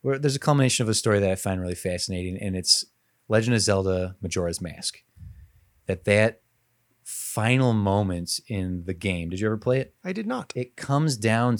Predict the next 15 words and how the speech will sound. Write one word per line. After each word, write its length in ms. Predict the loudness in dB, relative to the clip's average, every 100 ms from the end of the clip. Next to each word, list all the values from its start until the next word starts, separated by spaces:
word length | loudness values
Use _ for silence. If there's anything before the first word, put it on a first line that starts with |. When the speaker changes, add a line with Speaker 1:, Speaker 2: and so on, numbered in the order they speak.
| 0
Speaker 1:
to 360 | 0 0 -4 -6
Speaker 2:
That's 160 | 0 2
Speaker 1:
having 80 |
Speaker 2:
why 80 | 4
I 40 | 4
Speaker 1:
a 40 |
Speaker 2:
don't 160 | 2 0
get 140 | -4
to 100 | -2
be 120 | 0
on 120 | 0
the 80 | -2
crossover 680 | -2 0 0 -2 -4 -4 0
episodes. 720 | 4 6 6 6 8 6 8
Speaker 1:
<laughs> 2000 | 4 4 0 2 -2 -2 -6 -6 -8 -10 -6 -10 -8 -12 -10 -14 _ -12 -6 -4